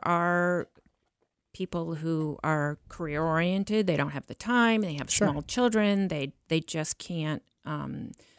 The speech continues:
Speaker 1: physically find the time in the day to, to go through all the cupboards and the closets and the basement and attic, and they need that support. So
Speaker 2: Yeah, and some of these people aren't moving, right? They're, they're
Speaker 1: Nope.
Speaker 2: just, they've accumulated a lot of stuff and just say, "Help, I, I,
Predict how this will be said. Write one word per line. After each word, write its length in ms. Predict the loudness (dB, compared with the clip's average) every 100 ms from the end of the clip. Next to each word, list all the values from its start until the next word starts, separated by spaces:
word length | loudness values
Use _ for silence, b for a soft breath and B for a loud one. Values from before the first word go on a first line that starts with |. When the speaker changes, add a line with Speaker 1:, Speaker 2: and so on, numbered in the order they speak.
| _
Speaker 1:
physically 460 | 0 2 0 -2 -2
find 260 | -2 -4
the 60 | -4
time 240 | -4 -4
in 60 | -4
the 60 | -2
day 360 | 0 2 2
to, 280 | -2 -4 -6 -6
to 120 | -14
go 260 | -2 2 2
through 240 | 2 -4
all 120 | -4 -4
the 100 | -6
cupboards 400 | -6 -6 -6 -6
and 80 | -8
the 60 |
closets 500 | -6 -8 -6 -8 -8
and 140 | -8 -8
the 60 |
basement 500 | -6 -6 -6 -4 -4
and 80 | -2
attic, 300 | -4 -4 -8
and 100 | -6
they 100 | -2 -2
need 200 | -2 -2
that 200 | -4 -4
support. 500 | -4 -4 -6 -6 -4
So 360 | -4 -2 -4 b b
Speaker 2:
Yeah, 160 | -6 -4
and 180 | 0 4
some 140 | 4
of 60 | 4
these 120 | 2
people 280 | 2 2 4
aren't 200 | 2 0
moving, 460 | 2 4 4 -2
right? 280 | -4 -6 -4
They're, 400 | -2 -2 -2 -2
they're 140 | 2 2
Speaker 1:
Nope. 120 | 4
Speaker 2:
just, 220 | 0 0
they've 180 | -2 -2
accumulated 520 | -6 -4 -2 0 0
a 60 | 0
lot 160 | -2 -2
of 40 |
stuff 320 | -2 -4 -4
and 120 | -8
just 180 | -6 -4
say, 140 | -2 -4
"Help, 340 | 0 2 2 0
I, 300 | 0 0 -2 b b b b b b _
I, 140 | -12